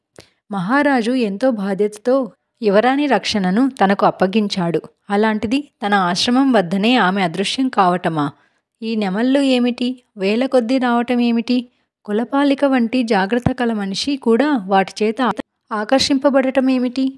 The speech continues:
ఏదో మోసం జరిగిపోయింది అనుకున్నాడు గురుచరణ మహర్షి. ఒకవైపు ఆశ్రమవాసులను అన్ని దిక్కులకు పంపి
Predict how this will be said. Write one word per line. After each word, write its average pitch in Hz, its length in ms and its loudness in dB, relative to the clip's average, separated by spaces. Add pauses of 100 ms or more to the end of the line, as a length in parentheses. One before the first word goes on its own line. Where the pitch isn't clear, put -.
(320)
ఏదో 196 280 0
మోసం 233 400 -2
జరిగిపోయింది 175 800 -2 (240)
అనుకున్నాడు 196 580 -2
గురుచరణ 196 640 0
మహర్షి. 165 540 -6 (500)
ఒకవైపు 254 600 2
ఆశ్రమవాసులను 220 1120 0
అన్ని 214 220 0
దిక్కులకు 240 460 0
పంపి 240 500 -2